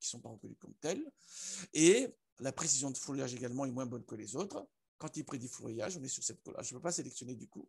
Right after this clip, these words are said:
Quand on est sur cette colonne-là, il y a vingt-six observations là, hein, qui sont prédits foliage et qui ne le sont pas en fait. D'où la précision moins bonne ici. Vous voyez bien l'idée, hein. Alors, figurez-vous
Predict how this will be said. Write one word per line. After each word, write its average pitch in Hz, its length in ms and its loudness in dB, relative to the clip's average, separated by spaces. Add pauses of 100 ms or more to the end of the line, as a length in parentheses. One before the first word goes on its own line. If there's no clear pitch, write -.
(160)
Quand - 160 -14
on 123 80 -4
est 127 60 -6
sur 160 160 -6
cette 185 260 -2
colonne-là, 123 580 -2 (340)
il - 80 -10
y - 20 -6
a 110 80 -6
vingt-six 135 420 0
observations 101 580 -6
là, 80 220 -10 (240)
hein, 127 140 -10 (340)
qui - 100 4
sont 143 140 4
prédits 123 300 -2
foliage 123 400 -2
et 110 40 -8
qui - 120 -8
ne 104 60 -6
le 117 60 -8
sont 107 140 -6
pas 107 140 -10
en - 100 -10
fait. - 180 -18 (320)
D'où 139 60 -4
la 87 100 -8
précision - 440 -8
moins 82 160 -10
bonne - 240 -16
ici. - 180 -12 (720)
Vous - 140 -20
voyez 147 160 -4
bien 117 140 -6
l'idée, 101 280 -14
hein. - 120 -20 (1700)
Alors, 175 340 10
figurez-vous 202 920 4